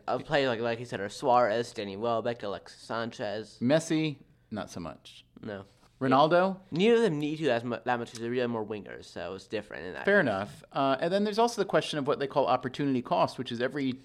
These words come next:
Speaker 2: ten-yard sprint I exert on defense, which probably isn't gonna produce a good result, that's that much less energy I have for offense later,
Speaker 1: Yeah.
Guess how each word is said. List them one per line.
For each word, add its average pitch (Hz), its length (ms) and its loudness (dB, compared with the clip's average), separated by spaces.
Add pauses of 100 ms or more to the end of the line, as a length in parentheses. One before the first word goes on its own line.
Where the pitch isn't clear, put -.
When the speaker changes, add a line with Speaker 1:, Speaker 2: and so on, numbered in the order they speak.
(100)
Speaker 2:
ten-yard 147 560 0
sprint 139 420 0
I 113 220 0
exert 117 600 0 (200)
on 110 320 0 (160)
defense, 120 640 -6 (280)
which - 200 -14
probably 135 280 4
isn't 131 160 -2
gonna 113 200 -2
produce 117 380 -6
a - 20 -8
good 107 140 -6
result, 117 480 2 (260)
that's 120 180 -2
that 123 140 2
much - 160 -6
less 107 160 -4
energy 104 260 -2
I 98 60 -2
have 104 180 -4
for 107 80 -6
offense 95 320 -6
later, 113 260 -6
Speaker 1:
Yeah. 95 140 -8